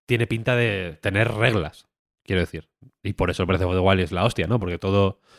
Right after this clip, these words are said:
porque efectivamente si prendes fuego a un campo y te puedes impulsar para arriba. Eso es una de las reglas, ¿no? Todo, todo son reglas. Entonces, eh,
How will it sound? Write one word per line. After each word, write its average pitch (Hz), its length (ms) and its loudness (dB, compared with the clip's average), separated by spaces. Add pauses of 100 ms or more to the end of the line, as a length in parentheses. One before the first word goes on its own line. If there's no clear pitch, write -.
(460)
porque 123 240 2
efectivamente 127 680 2
si 123 120 -4
prendes 117 340 2
fuego 120 180 2
a - 40 0
un 113 100 -4
campo 131 520 0
y 101 180 -12
te - 120 -4
puedes 104 220 2
impulsar 107 340 0
para 95 140 -2
arriba. 107 300 2
Eso - 140 -14
es 98 40 -8
una 107 220 0
de 101 100 2
las 101 120 2
reglas, 101 360 2
¿no? 123 180 -4
Todo, 123 320 -2
todo 127 200 0
son 117 140 -4
reglas. 104 340 0
Entonces, 123 360 0 (560)
eh, 101 480 0